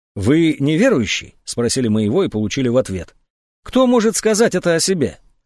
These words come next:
Разумом своим я, конечно, неверующий, но сердцем, чувствами я все-таки, наверное, верую. Разумом я во всяком случае не верю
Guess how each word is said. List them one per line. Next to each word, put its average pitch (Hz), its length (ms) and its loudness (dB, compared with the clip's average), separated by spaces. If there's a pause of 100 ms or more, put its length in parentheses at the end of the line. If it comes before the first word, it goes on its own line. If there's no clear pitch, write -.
Разумом 170 500 2
своим 160 260 2
я, 160 160 2
конечно, 151 460 0
неверующий, 143 640 0
но 92 100 -8
сердцем, 139 480 0
чувствами 151 640 -2 (200)
я 107 160 -2
все-таки, 156 380 -2
наверное, 147 560 2
верую. 123 540 2 (300)
Разумом 175 500 2
я 151 140 2
во 139 120 2
всяком 160 320 0
случае 143 340 -2
не 120 160 2
верю 127 340 2